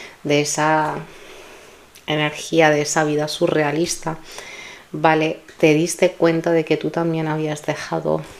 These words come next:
muchas cosas aparcadas sencillamente para el llevarte bien con una persona o tener la fiesta en paz o estar en paz en una situación, una relación o trabajo, lo que sea, pero que te está diciendo que no tiene nada de malo.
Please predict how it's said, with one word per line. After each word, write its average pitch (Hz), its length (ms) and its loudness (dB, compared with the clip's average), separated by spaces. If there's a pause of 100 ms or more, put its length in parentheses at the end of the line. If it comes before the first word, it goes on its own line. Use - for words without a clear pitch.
(140)
muchas 170 380 -4
cosas - 320 -8
aparcadas 156 840 -2 (400)
sencillamente 151 720 0
para 143 640 2
el 139 420 0
llevarte 139 460 0
bien 156 400 0 (300)
con 143 140 -4
una 139 160 -2
persona 160 720 -2
o 139 140 -6
tener 139 340 -4
la 143 80 -4
fiesta - 380 -6
en 131 100 -6
paz 165 320 0 (120)
o 143 60 -8
estar 139 260 -4
en 139 120 -6
paz - 320 -6
en 143 80 -4
una 135 180 -6
situación, 139 580 -8
una 143 220 -4
relación 139 680 -6
o - 80 -8
trabajo, 143 480 -4
lo - 160 -8
que 143 100 -10
sea, 160 340 2 (1200)
pero 202 240 8
que 220 100 4
te 185 100 6
está 180 260 2
diciendo 175 600 2
que 160 120 -10
no 151 120 -4
tiene 175 240 -2
nada 165 300 -4
de 165 140 -4
malo. 147 420 -4